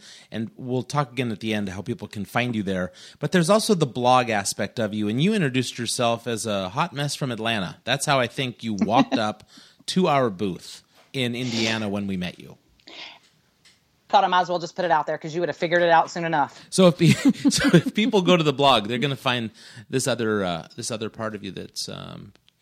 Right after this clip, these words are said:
Speaker 1: equally as fun and exciting. And that's what we met. And when we talked to you at our booth, one of the things that came up was, uh,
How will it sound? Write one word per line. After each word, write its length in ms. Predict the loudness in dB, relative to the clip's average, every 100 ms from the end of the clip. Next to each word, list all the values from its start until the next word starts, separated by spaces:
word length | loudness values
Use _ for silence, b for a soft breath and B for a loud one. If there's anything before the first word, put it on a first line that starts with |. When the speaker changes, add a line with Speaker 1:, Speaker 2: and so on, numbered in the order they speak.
| -14
Speaker 1:
equally 360 | -12 -8 -4 -4
as 120 | -4
fun 220 | -4 -6
and 120 | -6
exciting. 440 | -8 -8 -6 -6 -8
And 140 | -8
that's 240 | -6 -6 -6
what 120 | -4
we 180 | -2 0
met. 260 | 2 0 -2
And 300 | -6 -6 -8 B B B _
when 220 | 0 2
we 200 | 2 0
talked 340 | 0 0 0 -2
to 60 |
you 60 | 0
at 40 | 0
our 80 |
booth, 280 | 2 0 0
one 140 | -2 -2
of 80 |
the 80 | -2
things 300 | -4 -4 -4
that 80 | -6 -10
came 280 | -8 -8
up 280 | -6 -8 -10 b b b b _
was, 520 | -6 -4 -2 -4 -6
uh, 280 | -6 -8